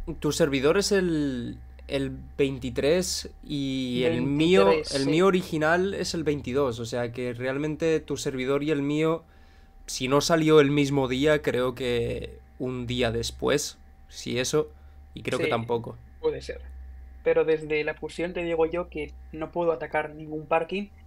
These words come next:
Speaker 1: porque hay una ballena o algo que nos jode todo, porque no, porque no podemos. Antes igual yo me hacía trescientos ataques, Bull también, que es el otro activo,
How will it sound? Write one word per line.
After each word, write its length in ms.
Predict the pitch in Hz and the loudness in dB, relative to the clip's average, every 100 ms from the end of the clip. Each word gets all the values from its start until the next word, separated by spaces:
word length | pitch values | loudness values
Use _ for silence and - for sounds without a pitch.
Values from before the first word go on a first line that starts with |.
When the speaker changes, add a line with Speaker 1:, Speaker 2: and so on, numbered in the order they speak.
| - - - | -20 -20 -14
Speaker 1:
porque 240 | - - | -10 -4
hay 200 | 160 151 - - | -4 -4 -8 -8
una 220 | 170 175 | -6 -4
ballena 520 | 165 165 165 156 139 - | -2 -2 -4 -8 -10 0
o 100 | 156 | 2
algo 340 | 160 165 233 - | 4 0 -6 -6
que 240 | 156 147 | -6 -6
nos 420 | 147 143 - - - - - - - - - - | -8 -10 -12 -16 -18 -20 -20 -20 -20 -20 -20 -4
jode 280 | 170 165 | 0 0
todo, 300 | 160 151 143 | 0 -4 -8
porque 240 | - - 151 | -10 -10 -6
no, 460 | 151 151 143 135 135 - - - - - - | -4 -4 -6 -10 -16 -20 -20 -20 -20 -14 -6
porque 180 | 156 156 | -4 -4
no 80 | |
podemos. 500 | 156 151 143 139 - - - - - - - | -4 -4 -6 -14 -18 -20 -20 -20 -20 -20 -6
Antes 300 | 170 170 180 | -6 -4 -4
igual 360 | 175 170 175 170 - - - - - | 0 2 2 0 -14 -14 -16 -18 -12
yo 160 | 165 165 | -6 -2
me 120 | 165 | -2
hacía 580 | 160 175 165 156 151 - - - - | -2 0 2 2 -2 -8 -18 -18 -10
trescientos 1120 | 160 156 - 160 165 156 156 151 151 139 - | -4 -4 -6 -10 -8 -2 0 2 0 -2 -8
ataques, 760 | 160 160 175 165 160 160 - - - - - - - - | -6 -4 -4 -4 -6 -6 -10 -14 -16 -18 -20 -20 -20 -18
Bull 320 | 160 165 180 | -12 -6 -6
también, 320 | 175 156 165 151 | -4 -6 -6 -8
que 60 | |
es 100 | 151 | -8
el 240 | - 156 160 | -8 -8 -6
otro 180 | 156 | -4
activo, 440 | 151 - 156 143 | -6 -4 -4 -4